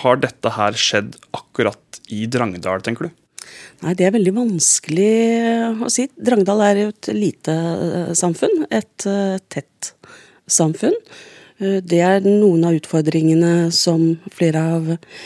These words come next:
Speaker 2: eh, klientene mine, eh, peker på som en mulig, eh, årsak.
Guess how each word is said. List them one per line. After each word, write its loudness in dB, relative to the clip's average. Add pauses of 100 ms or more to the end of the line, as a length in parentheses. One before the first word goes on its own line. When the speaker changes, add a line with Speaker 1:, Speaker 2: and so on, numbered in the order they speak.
(260)
Speaker 2:
eh, -2
klientene 2
mine, 2
eh, 0 (160)
peker 2
på 2 (320)
som 0
en 0
mulig, 2 (440)
eh, -2
årsak. 0